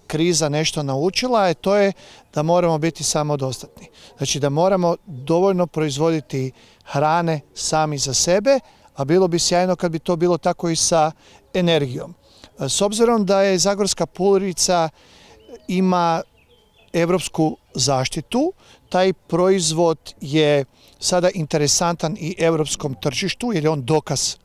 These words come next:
kvalitete i mi sada moramo jednostavno iskoristiti tu šansu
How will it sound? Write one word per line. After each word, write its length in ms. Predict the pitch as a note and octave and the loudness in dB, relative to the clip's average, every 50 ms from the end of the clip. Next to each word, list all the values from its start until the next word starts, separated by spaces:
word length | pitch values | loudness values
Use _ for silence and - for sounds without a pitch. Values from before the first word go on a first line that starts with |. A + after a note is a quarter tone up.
| _ - | _ -6
kvalitete 800 | - D3+ C#3 C3+ C#3 B2+ - - F#3 - - - A#3 B3 C#4+ - _ _ - - - - - - - _ - | -4 -2 -2 -2 -4 -6 -8 -12 -12 -10 -4 0 2 2 2 0 _ _ -20 -20 -20 -20 -20 -20 -20 _ -6
i 420 | - F#3+ F3+ E3+ E3+ E3+ E3 D#3+ D3+ | -4 0 0 2 2 2 2 0 0
mi 240 | C#3+ D3+ D#3+ G3+ A3+ | -2 -2 -2 -2 0
sada 340 | F#3 - - A3+ A3+ A3 G3+ | 0 2 2 2 2 2 2
moramo 400 | F3+ F#3 G3+ A3 G#3+ G#3 G3 F3+ | 2 2 2 2 2 2 2 2
jednostavno 520 | F3+ F#3+ F#3+ G3+ F#3 - - F#3 F3 E3+ | 2 2 2 0 0 -2 -2 -2 -2 -2
iskoristiti 760 | E3+ D3+ - - - F3 E3+ F#3 G3 - - E3+ - - - | -2 -4 -6 -4 -2 0 2 2 0 0 -4 -8 -12 -12 -14
tu 200 | - - F3+ D#3+ | -8 -6 -4 -2
šansu 640 | C#3 - - E3 C#3+ D3+ E3+ E3+ - - C4+ C#4+ | -2 -2 -2 0 0 0 -2 -2 -2 0 0 -2